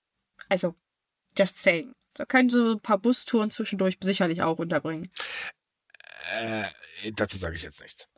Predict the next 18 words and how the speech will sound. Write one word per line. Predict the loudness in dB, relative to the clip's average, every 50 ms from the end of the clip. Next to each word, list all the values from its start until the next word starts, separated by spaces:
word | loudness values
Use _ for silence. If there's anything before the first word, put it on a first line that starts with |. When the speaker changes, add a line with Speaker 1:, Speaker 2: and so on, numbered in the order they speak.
| _ _
Speaker 1:
<laughs> | 4 4 6 6 6 8
Speaker 2:
Aber | 10 10 10
zumindest | 10 10 8 8 6 6 4
könnte | 6 6 6 6 6
es | 6 6 4
verhindern, | 4 2 2 2 2 4 4 4 2 0 0
äh, | 0 2 4
oder | 4 4 4 2
könnte | 0 0 -2 0 0
das | 0 0
diese, | 0 0 0 -2 -4
diese | -2 -2 0 2 2 2 2
Fotografenjagden | 0 2 2 2 2 2 0 4 4 4 6 4 0 2 6 8 10 10 8 6 4 -2 -2
auf | 0 -2 2
Geishas | 2 4 4 4 2 0 -2
in | -4 -6
Kyoto | -2 0 0 0 0 -2
verhindern. | -4 -4 -2 -2 -2 -2 -4 -6